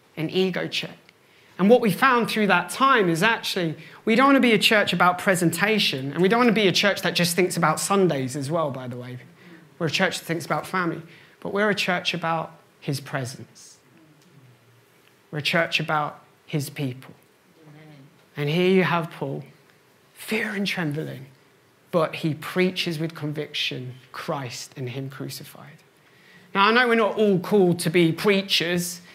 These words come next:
and, and, but we're all called. It says here, "Remember who you were when you were called." God has called each and every one of us. And I just want to inspire, encourage you with this one story. When I, in my journey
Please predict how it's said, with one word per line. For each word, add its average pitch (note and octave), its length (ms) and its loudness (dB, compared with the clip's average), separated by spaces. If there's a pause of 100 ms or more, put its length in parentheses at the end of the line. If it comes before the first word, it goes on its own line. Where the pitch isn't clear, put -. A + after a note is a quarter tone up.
(180)
and, E3 460 -4 (100)
and, E3 360 0 (120)
but F#3 160 2
we're F#3 160 4
all G#3+ 140 4
called. C3+ 560 -4 (400)
It D3 80 -6
says F#3+ 240 2
here, D#3+ 340 2 (460)
"Remember F3 640 2
who F#3 60 2
you D3 160 4
were F3+ 160 4
when F#3+ 140 2
you F#3+ 60 4
were F3+ 80 2
called." G#3+ 180 -2 (180)
God C4+ 160 4
has C4+ 120 -2
called A#3 220 2
each G3 180 -4
and F#3 100 -2
every E3+ 160 0
one E3+ 180 -4
of D#3 120 -6
us. - 320 -16 (680)
And F3+ 80 2
I G#3+ 80 4
just C4 220 0
want C#4+ 180 2
to B3 60 4
inspire, G3+ 540 2
encourage A#3 680 2
you G3 120 -2
with F#3 140 0
this F#3 200 -4
one F#3+ 160 -2
story. F#3 220 -4 (240)
When A3+ 120 4
I, B3 300 4
in A#3+ 160 6
my B3+ 160 8
journey A#3+ 760 4